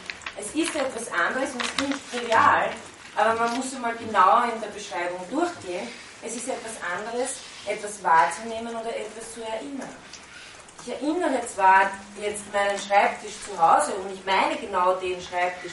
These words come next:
zu Hause, aber das Korrelat meiner Fantasie ist natürlich etwas anderes und der Schreibtisch ist mir anders gegeben, wie wenn ich ihn direkt vor mir stehen habe. Also diese ganzen Modi von Bewusstsein,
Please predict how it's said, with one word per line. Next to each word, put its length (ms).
zu 80
Hause, 540
aber 340
das 200
Korrelat 640
meiner 240
Fantasie 600
ist 140
natürlich 460
etwas 320
anderes 560
und 160
der 60
Schreibtisch 420
ist 140
mir 80
anders 400
gegeben, 580
wie 160
wenn 200
ich 120
ihn 140
direkt 360
vor 140
mir 140
stehen 400
habe. 280
Also 200
diese 240
ganzen 540
Modi 280
von 240
Bewusstsein, 760